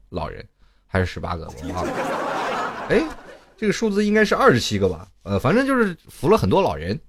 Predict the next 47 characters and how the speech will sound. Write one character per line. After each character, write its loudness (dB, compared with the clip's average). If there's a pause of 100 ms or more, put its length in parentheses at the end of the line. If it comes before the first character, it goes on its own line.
(380)
啊， -2 (320)
赔 4
款 0
一 -4
百 -4
七 -2
十 2
多 -2
万。 -10 (4000)
大 8
土 6
豪 8 (180)
啊， 4
这 2
个 4
时 4
候 6 (200)
回 4
到 8
学 4
校 6
里， 6
很 0
多 2
人 2
都 2
愿 4
意 2
跟 0
他 2
做 0
朋 -6
友。 -8
第 0
一， 0
五 -2
讲 2
四 -4
美 -4 (160)
啊； -4
第 -2
二， 0 (120)
他 -10
还 -6
是 0
土 -12
豪 -12